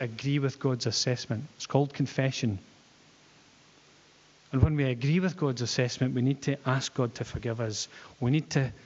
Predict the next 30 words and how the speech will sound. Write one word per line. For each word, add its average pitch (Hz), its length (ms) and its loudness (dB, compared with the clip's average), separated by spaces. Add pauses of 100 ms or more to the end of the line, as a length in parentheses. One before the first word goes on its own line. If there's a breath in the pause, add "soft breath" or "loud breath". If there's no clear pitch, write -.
(600 loud breath)
turn 143 260 0
around 113 540 -4 (840)
and 123 160 -2
go 127 140 2
God's 113 380 -4
way. 113 200 -2
That's 123 260 -2
called 123 400 -6 (440 loud breath)
repentance. 117 1040 -4 (1600)
We 120 80 2
need 117 160 -2
to - 120 -4
make 123 180 -2
a 117 40 -2
U-turn 113 580 2 (340 loud breath)
in 123 140 2
our 110 60 -2
lives, 110 440 -2
in 120 100 0
the 107 80 0
things 127 300 2
that 127 80 -6
we're 113 180 -4
thinking, 165 640 0 (380 loud breath)
in 135 80 0
the 117 40 -2
things 117 300 -2
that 120 80 -6
we're 113 120 -6
saying, 160 600 2